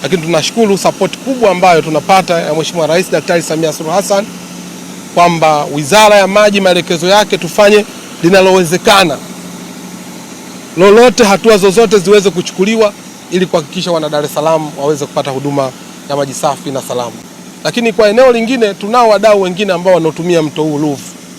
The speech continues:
kwa maana watu wa kilimo, kwa maana wafugaji wengine.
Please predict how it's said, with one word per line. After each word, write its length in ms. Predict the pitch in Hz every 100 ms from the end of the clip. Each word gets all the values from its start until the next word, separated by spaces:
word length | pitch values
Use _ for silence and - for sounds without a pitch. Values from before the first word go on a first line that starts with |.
| - - - -
kwa 80 | -
maana 400 | 143 151 160 156
watu 260 | 151 147 151
wa 140 | 143
kilimo, 560 | 135 - 170 160 151 143 - - -
kwa 100 | 151
maana 300 | 147 151 143
wafugaji 560 | 139 131 139 156 165 165
wengine. 300 | 160 151